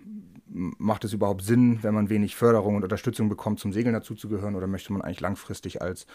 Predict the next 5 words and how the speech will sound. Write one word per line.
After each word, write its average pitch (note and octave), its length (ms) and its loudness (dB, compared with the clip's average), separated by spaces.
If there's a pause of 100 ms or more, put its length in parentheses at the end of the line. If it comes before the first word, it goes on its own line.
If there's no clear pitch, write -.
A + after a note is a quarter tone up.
(300)
unabhängige G2+ 640 0
eigene F#2 300 -2
Sportart, F#2 680 -2 (360)
ähm, F2+ 420 -4 (360)
ja, F2 240 -2